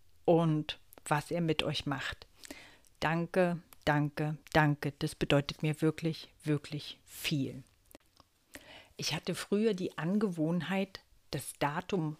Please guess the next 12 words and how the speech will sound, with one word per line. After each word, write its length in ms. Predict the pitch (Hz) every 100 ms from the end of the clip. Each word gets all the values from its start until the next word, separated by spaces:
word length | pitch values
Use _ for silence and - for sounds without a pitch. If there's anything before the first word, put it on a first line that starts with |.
| -
wann 340 | 139 147 202
ich 280 | 240 - -
ein 200 | 220 214
Buch 220 | 233 233 - - 214 -
beschenkt 500 | 220 - 202 196 -
bekommen 500 | 185 - 196 202 180
habe 380 | 185 196 202 196 - - - _ _
und 420 | 185 190 185 -
auch 340 | 175 180 180 -
von 360 | - 175 160
wem 380 | 156 208 277 330 - _ - - _ -
und 360 | 165 156 -